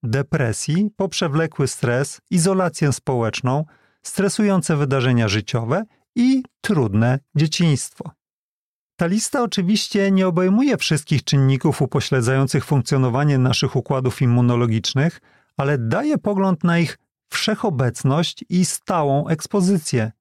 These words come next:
na którą jesteśmy narażeni i która czyni nas podatnymi na mniej i bardziej poważne zakażenia.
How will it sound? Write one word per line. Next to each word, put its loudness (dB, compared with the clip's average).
na 2
którą 0
jesteśmy 0
narażeni 2
i 0
która 0
czyni 2
nas 2
podatnymi 2
na 2
mniej 2
i 2
bardziej 0
poważne 0
zakażenia. -2